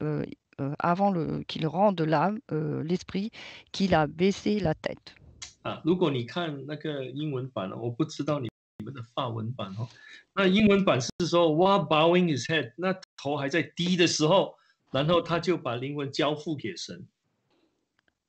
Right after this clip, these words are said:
Speaker 1: Euh, en anglais, la version anglaise, c'est pendant qu'il baissait la tête, il a rendu l'âme.
Speaker 2: 啊，那就是说，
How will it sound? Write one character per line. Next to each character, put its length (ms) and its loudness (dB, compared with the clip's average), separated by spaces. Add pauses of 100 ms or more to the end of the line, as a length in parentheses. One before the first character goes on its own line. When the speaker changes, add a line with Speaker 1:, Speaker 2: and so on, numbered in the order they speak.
(100)
Speaker 1:
Euh, 320 -2 (220)
en 160 2
anglais, 300 4
la 0 -
version 320 2
anglaise, 380 2
c'est 180 -4
pendant 420 2
qu'il 240 -6
baissait 440 4
la 140 4
tête, 280 2 (100)
il 160 -4
a 80 0
rendu 380 -2
l'âme. 240 2 (920)
Speaker 2:
啊， 280 -6 (260)
那 140 2
就 160 2
是 120 2
说， 440 2